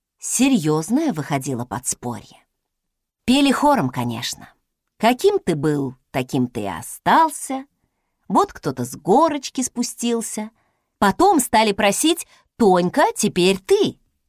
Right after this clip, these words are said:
И некрасивая толстая баба вдруг запела с сильным чистым голосом грустная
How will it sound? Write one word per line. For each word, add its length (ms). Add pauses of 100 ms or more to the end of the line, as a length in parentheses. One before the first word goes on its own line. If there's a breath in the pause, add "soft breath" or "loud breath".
(140)
И 180
некрасивая 920
толстая 680
баба 580 (340)
вдруг 440
запела 580
с 340
сильным 640
чистым 720
голосом 880 (560)
грустная 920